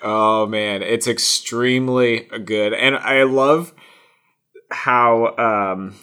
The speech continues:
so the first movie, like, really kinda keeps the cards close to the chest in terms of the monster. They don't really, like,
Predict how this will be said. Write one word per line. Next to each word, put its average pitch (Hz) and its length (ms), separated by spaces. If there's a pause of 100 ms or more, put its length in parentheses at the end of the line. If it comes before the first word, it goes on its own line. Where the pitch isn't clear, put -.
so - 180
the 120 80
first 127 380
movie, 135 280
like, 98 320 (760)
really 127 480
kinda 123 260
keeps 123 380
the 104 220
cards 113 520
close 113 320
to 113 80
the 101 100
chest 98 420
in 95 120
terms 104 340
of 95 140
the 101 100
monster. 98 680
They 95 120
don't 101 180
really, 101 240
like, 92 360